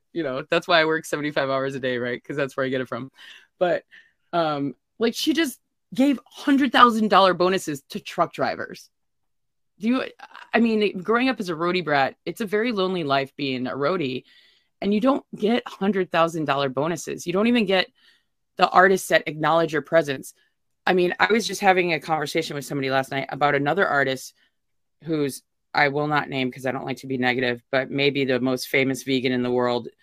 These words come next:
And we hate it when our friends become successful. Anybody that knows music may know who I'm referring to, who quite literally makes people turn and face the wall when he walks by. And I know this as fact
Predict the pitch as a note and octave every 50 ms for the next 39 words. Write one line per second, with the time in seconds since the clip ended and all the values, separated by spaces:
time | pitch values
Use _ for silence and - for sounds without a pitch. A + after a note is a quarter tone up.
0 | _ _ _ _ _ _ - - C#3+ D3+ C#3+ C#3 D#3+ D#3 D3 D3 - D#3 C3+ C3+
1 | C3+ C3 - C#3+ C3+ C3 B2 - C#3 - - C3 B2 - - - - - C3+ B2
2 | - - - B2 B2 B2 B2 C3+ C3 C3 B2 C3+ C3 B2+ G#2+ G2 C3 B2+ B2 -
3 | C#3+ C3+ B2 C3 B2 B2+ C3+ B2+ B2 B2 B2 B2 B2 - _ _ - C3+ A#2 A#2
4 | A#2+ B2 B2 - G#3+ A3 F#3+ D3+ B2+ D#3+ C#3 C3 C#3+ _ _ _ - - _ _
5 | _ _ _ _ _ - A#3 G#3 - - C4 C4 B3+ - G#3+ A#3 C4+ - - A#3+
6 | G#3 F3+ D#3+ D#3 D3+ - - _ _ - E3 F3+ F#3+ - - - A#3 - F#3+ F#3
7 | - - - A#3+ B3 B3 A#3+ - - F3+ - - - F3 E3+ F3+ - - - -
8 | _ _ - D#3+ D#3 C#3 C3 C3 C3 - - - - _ _ _ _ _ _ _
9 | _ _ _ _ _ _ _ _ _ _ _ - D#3 D3 C3+ C3+ C3+ - - -
10 | D#3+ D3+ C3+ C3 B2 - - - A#2+ - - - D3 _ _ _ _ _ _ _
11 | _ _ _ _ _ _ _ _ - - C#3 C#3+ C#3+ D3+ D#3 D#3 D#3 D3 C#3+ -
12 | C3+ B2+ B2 - - C3 B2 - - _ _ -